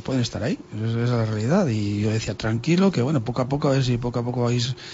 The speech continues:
consiguiendo, queda liga, vamos a por ella, León va para abajo, nosotros ya les hemos cogido, vosotros también les podéis coger, es decir, que,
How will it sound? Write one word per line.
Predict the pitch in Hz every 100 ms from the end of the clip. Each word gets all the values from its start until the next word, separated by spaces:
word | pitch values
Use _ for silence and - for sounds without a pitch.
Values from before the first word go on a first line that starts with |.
| -
consiguiendo, | - 131 107 120 143 175 160
queda | 131 117
liga, | 117 156 180
vamos | 156 123 117
a | 110
por | 110
ella, | 135 175 165 156
León | 120 117 113
va | 110
para | 110 113
abajo, | 151 175 - 185 175
nosotros | 151 117 120 123 113
ya | 110 110 107
les | 107 107
hemos | 117 104
cogido, | - 104 139 156
vosotros | 151 120 120
también | 113 113
les | 110
podéis | 110 110
coger, | 110 104 143 180
es | 139
decir, | 110 113 120
que, | - 92